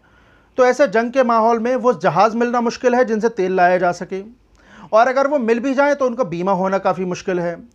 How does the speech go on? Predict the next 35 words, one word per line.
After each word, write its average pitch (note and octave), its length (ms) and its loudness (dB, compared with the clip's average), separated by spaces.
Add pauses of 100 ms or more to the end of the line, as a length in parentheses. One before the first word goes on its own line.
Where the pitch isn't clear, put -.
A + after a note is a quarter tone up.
(380)
दोस्तों, A3+ 320 2
बीबीसी A#3 400 -2
के B3 100 -2
मुताबिक G#3 440 2
भारत F#3+ 380 0
में G#3 260 -6 (360)
रोज़ A3 320 2
करीब A3+ 320 2
करीब C#4 380 0
पाँच A#3+ 380 0
मिलियन G#3+ 440 0
बैरल F#3+ 300 2
तेल A3+ 200 0
की A#3+ 140 -8
खपत G3 280 -2
होती D3+ 240 -6
है, C#3 160 -8 (540)
और A#3 140 6
अगर C#4 200 4
ऐसे B3+ 440 -2
में B3+ 320 -4 (300)
भारत F3 580 2
अगर A#3+ 260 2
रूस A#3 280 -4
से C#4+ 140 -6 (120)
एक B3+ 220 0
या C#4 120 4
दो G3 240 2
लाख A#3+ 320 4
बैरल F#3 400 -2
तेल B3+ 220 -2
खरीद B3+ 320 -6
भी B3 100 -2
लेता G#3 300 4
है G3 200 0